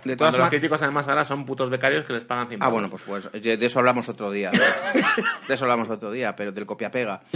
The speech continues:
Speaker 1: Destacar una película que no ha visto la gente y decir que es la mejor.
Speaker 2: Sí.
Speaker 1: Como no la ha visto la gente,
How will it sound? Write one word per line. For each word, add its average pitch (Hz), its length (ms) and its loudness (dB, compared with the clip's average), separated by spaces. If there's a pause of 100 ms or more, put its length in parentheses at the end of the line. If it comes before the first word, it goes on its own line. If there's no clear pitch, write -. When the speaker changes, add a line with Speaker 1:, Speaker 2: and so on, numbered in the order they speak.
(300)
Speaker 1:
Destacar 113 640 -6
una 143 120 0
película 139 320 -2
que 117 120 -4
no 135 220 2
ha 120 140 8
visto 127 260 -4
la 104 100 -2
gente 135 440 -8 (100)
y 117 100 -8
decir 110 220 -8
que 123 80 -12
es 123 60 -8
la 131 80 -4
mejor. - 360 -4 (200)
Speaker 2:
Sí. 117 160 -2
Speaker 1:
Como 117 140 -4
no 143 60 2
la 156 60 6
ha 160 40 6
visto 175 200 2
la 156 80 6
gente, 175 520 -2